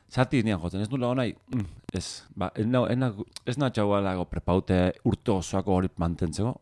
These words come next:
Ordun, zenbat denbora hona txon prepaute? Ostia, hurrengo ordu eta, ba, natxoan prepaute. Urte bete, gaixo ere bai, egun bateako, ja, ze-, urrungo bihar joan gea, bai. Urrungo astine, bai. Urrungo,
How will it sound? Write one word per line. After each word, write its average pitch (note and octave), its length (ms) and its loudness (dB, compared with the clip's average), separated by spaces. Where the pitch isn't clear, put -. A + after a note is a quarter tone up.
Ordun, A#2+ 280 -2
zenbat C3 320 0
denbora A#2 300 4
hona F2+ 120 2
txon E2+ 220 -2
prepaute? E2+ 480 -2
Ostia, G#2 300 -4
hurrengo C3+ 340 6
ordu B2+ 320 4
eta, B2+ 240 4
ba, F#2 160 6
natxoan G2 260 2
prepaute. F#2 440 0
Urte G2 240 -4
bete, G2+ 240 0
gaixo F#2+ 220 -2
ere G2+ 100 2
bai, F#2 80 2
egun A2 240 4
bateako, A2+ 480 4
ja, B2 160 4
ze-, - 160 -8
urrungo D#3 300 4
bihar E3 340 4
joan G#2+ 160 -2
gea, E2 160 -2
bai. D2 140 -4
Urrungo C3 300 2
astine, D3+ 420 -2
bai. D#2 220 -2
Urrungo, A#2+ 240 -2